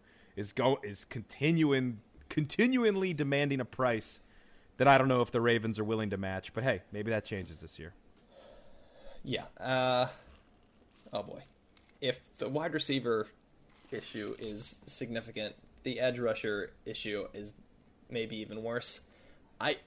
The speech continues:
Speaker 2: I don't know if they're going to have a week one starting edge rusher, uh, at all with the current group of players they have, because of Tyus Bowser, we don't, you know, that the timetable for any tear is always, you know,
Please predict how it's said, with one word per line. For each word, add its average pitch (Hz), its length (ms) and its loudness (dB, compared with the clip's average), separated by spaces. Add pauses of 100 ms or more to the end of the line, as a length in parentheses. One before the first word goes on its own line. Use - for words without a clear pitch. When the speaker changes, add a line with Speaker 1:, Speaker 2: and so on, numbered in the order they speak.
(140)
Speaker 2:
I 170 220 4
don't 202 240 6
know 180 180 8
if 175 140 2
they're 151 240 6
going 160 240 0
to 143 100 -4
have 135 300 2
a 123 80 6
week 131 260 0
one 123 480 2 (680)
starting 131 720 4
edge 117 260 0
rusher, 101 380 -4 (400)
uh, - 60 -8 (520)
at 143 140 6
all 113 280 2 (680)
with 147 200 4
the 135 80 6
current 135 420 2
group 123 160 2
of 117 80 -4
players 110 320 2
they 104 120 0
have, 107 280 -2
because 113 220 -6
of 104 60 -8
Tyus 147 300 2
Bowser, 131 440 4
we 110 160 -6
don't, 143 320 0
you 151 80 2
know, 107 100 0
that 120 280 0
the - 80 -12
timetable 143 540 2
for 127 180 -2
any 151 360 0
tear 131 560 2 (300)
is 123 340 0
always, 127 340 4 (300)
you 147 100 0
know, 110 80 -2